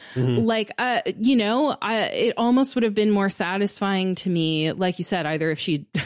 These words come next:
Speaker 2: died or if she, um, if it's like she forgot everything, she does not pilot a Sentinel, in,
Speaker 1: Yeah.
Speaker 2: which, like, is obviously not, you know, the point of the game is that there are thirteen Sentinels.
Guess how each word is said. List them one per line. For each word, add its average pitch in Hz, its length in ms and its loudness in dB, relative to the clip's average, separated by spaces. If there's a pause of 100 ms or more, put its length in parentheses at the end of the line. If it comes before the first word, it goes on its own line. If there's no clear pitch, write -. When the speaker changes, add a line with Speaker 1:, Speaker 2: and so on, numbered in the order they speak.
(120)
Speaker 2:
died 208 520 -2
or 196 340 0
if 214 140 0
she, 214 420 2
um, 185 520 -2
if 208 140 0
it's 196 140 0
like 196 240 -2
she - 220 0
forgot 196 400 0
everything, 165 800 -2
she - 280 0
does 196 220 0
not 208 220 0
pilot 156 380 -2
a 156 40 -2
Sentinel, 151 640 0
in, 156 380 2
Speaker 1:
Yeah. 156 40 -4 (120)
Speaker 2:
which, 202 240 0
like, 202 180 0
is 196 140 0
obviously 180 480 0
not, 165 300 0
you 185 160 0
know, 143 100 2
the 139 80 -2
point 151 240 -2
of 139 60 -2
the 147 60 -6
game 139 220 -2
is 135 120 -2
that 139 100 -4
there 131 100 0
are 135 60 0
thirteen 131 340 -4
Sentinels. 139 400 -4